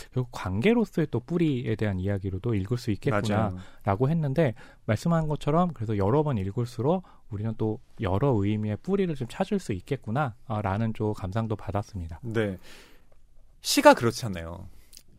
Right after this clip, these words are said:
Speaker 2: 시는 뭐 긴 시도 있긴 하지만
Speaker 1: 네네.
Speaker 2: 대체로 다 짧은데
Speaker 1: 그렇죠.
Speaker 2: 짧다고 해서,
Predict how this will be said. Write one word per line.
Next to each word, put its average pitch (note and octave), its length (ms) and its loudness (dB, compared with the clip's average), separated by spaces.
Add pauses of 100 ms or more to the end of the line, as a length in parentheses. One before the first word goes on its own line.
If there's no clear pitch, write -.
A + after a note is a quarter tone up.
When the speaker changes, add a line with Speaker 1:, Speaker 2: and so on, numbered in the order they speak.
Speaker 2:
시는 B3 640 0 (320)
뭐 A#2 160 2
긴 F3+ 280 6
시도 A3+ 220 2
있긴 C3+ 220 0
하지만 G#2+ 440 -2
Speaker 1:
네네. G#2+ 180 4
Speaker 2:
대체로 F#3 320 0
다 G#2+ 200 -6
짧은데 C3+ 600 2
Speaker 1:
그렇죠. F#2+ 440 -6 (280)
Speaker 2:
짧다고 C#4+ 480 6
해서, G#2+ 600 2